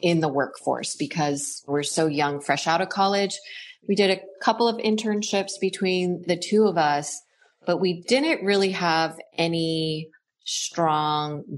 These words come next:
business background. You know, a lot of times people start business later on in life, and we were starting it so early. And that was a negative and a positive, because the best thing was, is that our attitude was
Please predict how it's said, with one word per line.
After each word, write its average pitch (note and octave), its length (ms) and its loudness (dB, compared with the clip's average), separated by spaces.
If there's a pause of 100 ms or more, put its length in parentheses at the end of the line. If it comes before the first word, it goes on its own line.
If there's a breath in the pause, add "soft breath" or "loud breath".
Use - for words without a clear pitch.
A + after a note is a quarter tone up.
business C#3+ 440 0
background. D2+ 680 -4
You D#3 120 -4
know, D3 160 0
a - 20 -2
lot D3 180 2
of E3 80 0
times D3 300 -6
people D3 300 -6
start - 320 -2
business C#3 360 -6
later C#3 320 -2
on C#3+ 200 0
in C#3+ 160 -6
life, C3+ 320 -2
and C#3 160 -8
we D#3+ 160 0
were F3 100 0
starting C#3+ 480 -2
it C#3+ 220 2 (720 soft breath)
so D3 880 0
early. D#3 640 2 (260 loud breath)
And F3+ 140 4
that F3+ 160 2
was G3+ 160 -4
a F#3 60 0
negative D#3 580 -2
and C#3+ 100 -4
a C#3 60 -4
positive, - 720 -4
because C#3+ 640 -4 (480)
the E3+ 80 2
best F#3+ 460 0
thing D3+ 320 0
was, C#3+ 420 -2
is C#3+ 140 -10
that C#3+ 220 2
our C#3+ 280 0
attitude D#3 1080 -2
was C#3 760 -2